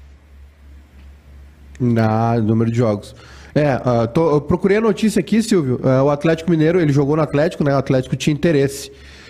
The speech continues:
Ah, mas o, parece que os valores são, são altos da negociação, né? Inclusive o que tá impedindo aí o, o negócio, a renovação com o Corinthians. Ah, ele tem vinte e oito anos, né? A saída dele é dada como certa nos bastidores.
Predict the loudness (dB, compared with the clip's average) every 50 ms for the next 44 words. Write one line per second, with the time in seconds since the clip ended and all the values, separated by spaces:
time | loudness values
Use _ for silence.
0 | -20 -20 -20 -20 -14 -4 0 0 2 2 2 2 2 2 2 2 0 0 0 -2
1 | -2 -4 -8 -10 -4 -2 -2 -2 0 0 0 2 2 4 2 2 2 2 2 2
2 | 2 0 0 0 0 0 0 -2 -2 -2 0 2 2 2 2 2 0 0 0 0
3 | -2 0 0 2 0 2 0 0 -2 -2 -2 -2 0 0 2 2 2 0 -2 -2
4 | -4 -2 -2 0 2 0 0 0 0 -2 0 0 0 0 2 0 0 0 0 0
5 | 0 2 0 0 0 -2 -2 0 0 -2 -2 -4 -8 -20 -20 -20 -20 -20 -20 -20
6 | -4 -2 -2 -2 0 0 -2 0 2 0 0 2 2 2 2 2 2 2 0 -2
7 | -4 -10 -12 -12 -10 -10 -10 -10 -2 0 2 2 4 2 2 2 2 2 2 2
8 | 2 0 0 0 2 0 0 -2 0 -2 -2 0 0 0 2 2 2 2 2 0
9 | 0 0 0 0 0 0 0 0 2 2 2 0 0 0 -2 -2 -2 -8 -16 -18
10 | -20 -20 -20 -20 -20 -20 -20 -20 -6 -2 0 2 2 2 2 2 2 2 0 0
11 | 0 0 0 0 2 0 0 2 2 0 0 2 2 2 4 4 2 2 0 0
12 | 0 2 2 2 2 0 0 0 0 0 0 0 0 0 0 0 0 0 0 0
13 | 0 -2 -2 0 0 0 -2 0 0 0 0 0 0 0 -2 0 0 0 0 -2
14 | -2 -2 0 2 2 2 2 2 -2 -4 -8 -12 -14 -14 -16 -18